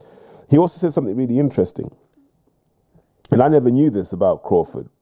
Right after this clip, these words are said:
that he spars half of his rounds orthodox and half of his rounds southpaw. And the reason I find that interesting is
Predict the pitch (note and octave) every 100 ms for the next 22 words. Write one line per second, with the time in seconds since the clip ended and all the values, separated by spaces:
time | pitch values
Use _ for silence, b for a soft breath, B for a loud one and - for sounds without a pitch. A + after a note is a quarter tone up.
0 | _ - G2+ F#2 - _ - G2+ - A#2
1 | A2 F#2+ - B2 A#2+ A#2 A2 G2+ G2+ F#2
2 | G2+ G2 E2+ D2+ - D2 F#3+ - - E2
3 | F3 E3+ D#3+ - - - - - _ b
4 | b b b b b b b b b b
5 | _ _ _ _ _ _ _ _ _ _
6 | _ _ _ F#2 F2+ G2 C3 C3 - B2
7 | A2+ G#2+ A#2+ - F2 - E2+ D#2+ D2 E2+
8 | E2 - -